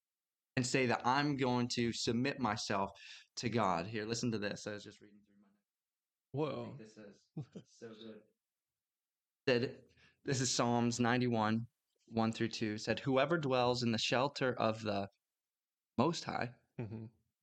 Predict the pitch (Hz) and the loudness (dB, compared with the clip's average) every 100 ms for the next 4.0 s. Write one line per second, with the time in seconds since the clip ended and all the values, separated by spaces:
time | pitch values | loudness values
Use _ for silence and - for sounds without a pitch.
0 | _ _ _ _ _ 123 117 123 147 113 | _ _ _ _ _ 2 2 2 4 4
1 | 104 - - 123 117 110 - 123 120 107 | 2 -2 -4 0 2 2 2 2 4 2
2 | 104 101 - 107 113 110 101 101 101 101 | 0 -2 -4 -8 -6 -10 -10 -4 -4 -4
3 | - - 104 101 120 107 110 101 92 | -10 -4 -2 -2 -2 0 2 2 0